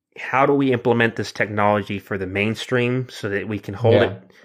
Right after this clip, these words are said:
Speaker 1: to the standards that we've held our displays to, the, how color accurate they're supposed to be, how clear and crisp they're supposed to be.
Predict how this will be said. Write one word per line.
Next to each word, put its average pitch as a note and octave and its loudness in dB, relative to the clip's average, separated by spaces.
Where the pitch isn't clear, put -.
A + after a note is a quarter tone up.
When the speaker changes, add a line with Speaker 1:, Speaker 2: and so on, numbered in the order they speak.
Speaker 1:
to A2+ -4
the G2 -2
standards A#2 2
that A2+ -4
we've G2 -6
held A#2 2
our G#2+ 4
displays A2+ -2
to, A2+ -2
the, G2+ -4
how G2 -6
color A#2+ 2
accurate A#2 0
they're A2+ -2
supposed - -4
to - -14
be, A2 -4
how F#2+ -8
clear A#2 0
and G#2+ -2
crisp C#3 0
they're C3 0
supposed C3 0
to C#3 -12
be. B2+ 0